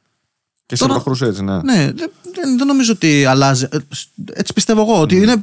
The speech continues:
Speaker 2: είναι πανανθρώπινη. Η οικογένεια είναι μια αξία που δεν νομίζω ότι μπορεί να αλλάξει. Όσο και να μεταλαμπαδεύσεις ιδέες σε τρίτους, άμα δεν είναι ο άλλος, ε, ε, πραγματικά, ας πούμε, ο γιος σου, αυτός για τον οποίο όντως πραγματικά ενδιαφέρεσαι,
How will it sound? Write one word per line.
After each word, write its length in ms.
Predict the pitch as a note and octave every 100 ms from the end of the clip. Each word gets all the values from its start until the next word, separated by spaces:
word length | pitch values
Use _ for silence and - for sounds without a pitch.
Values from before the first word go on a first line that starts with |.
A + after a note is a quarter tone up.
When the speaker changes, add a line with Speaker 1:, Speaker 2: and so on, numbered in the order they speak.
| A3+
Speaker 2:
είναι 140 | B3+
πανανθρώπινη. 560 | B3 C4 A#3+ C#4+ C#4+ G#3
Η 80 | C3+
οικογένεια 500 | C3+ D3+ G#3 G#3+ G#3+
είναι 160 | A3
μια 180 | A3 A3+
αξία 280 | G#3 - A3+
που 80 | G3+
δεν 100 | A#3
νομίζω 180 | A3+ F#3
ότι 80 | C#3+
μπορεί 140 | B2+
να 60 | B2
αλλάξει. 240 | A2+ A2
Όσο 160 | F3+ A3+
και 120 | G#3+
να 80 | G3+
μεταλαμπαδεύσεις 840 | G3 E3 D#3+ D3 C#3 D3 C3+ C3+
ιδέες 560 | C3+ B2+ C3+ A2+ - - - - - - -
σε 180 | -
τρίτους, 520 | C#3+ D3+ C#3 C#3+ E3 -
άμα 200 | B3 A3+
δεν 200 | A#3+ A#3
είναι 220 | A3+ A3
ο 80 | G#3
άλλος, 440 | A3 G#3+ G3+ -
ε, 600 | F3+ E3 D#3 D3 D3 C3+ C3+ _ _ _ _
ε, 220 | - A#2+ B2+
πραγματικά, 540 | C#3 C#3 C#3+ C#3+ F3+ F3+
ας 120 | -
πούμε, 240 | E3+ E3+
ο 120 | D3+ C3+
γιος 280 | B2+ D3
σου, 80 | C#3+
αυτός 180 | B2 C#3
για 100 | D#3
τον 140 | D3+ D3
οποίο 340 | C#3 D#3+ D#3
όντως 240 | F3+ D3+
πραγματικά 760 | - C3+ B2+ A#2 B2+ B2 A2 G2+ -
ενδιαφέρεσαι, 920 | D3+ C3 B2+ C#3 C3+ B2 - A#2